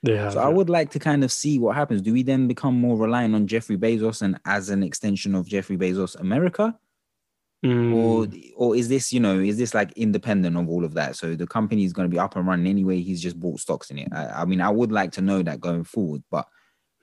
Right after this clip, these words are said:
Speaker 2: I don't
Speaker 1: I don't
Speaker 2: know. For
Speaker 1: know.
Speaker 2: me, the way you've described it, that seems like a very logical next step for scientists, not for Jeffrey Bezos in, per se, but for just the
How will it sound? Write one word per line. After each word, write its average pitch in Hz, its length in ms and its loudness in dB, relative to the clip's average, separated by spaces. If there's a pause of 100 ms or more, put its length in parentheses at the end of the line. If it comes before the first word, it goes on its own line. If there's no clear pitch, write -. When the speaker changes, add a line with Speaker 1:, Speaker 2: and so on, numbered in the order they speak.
(160)
Speaker 2:
I - 80 0
don't 117 100 4
Speaker 1:
I 117 80 6
don't 113 80 6
Speaker 2:
know. 110 80 2
For 156 80 4
Speaker 1:
know. 165 60 4
Speaker 2:
me, 196 220 6
the 147 100 2
way 151 120 6
you've 156 260 -2
described 85 460 -2
it, 151 180 -2 (1000)
that 123 300 0
seems 160 240 0
like 143 140 -2
a 139 80 0
very 139 220 4
logical 120 580 2
next 113 300 0
step 101 260 -2
for 98 480 0
scientists, 107 560 -2
not 131 200 0
for 151 100 -4
Jeffrey 127 300 -2
Bezos 101 480 0
in, 90 520 -6 (200)
per 87 140 -6
se, 90 280 0
but 71 200 -2
for 98 160 -2 (220)
just - 400 -8
the 110 120 -2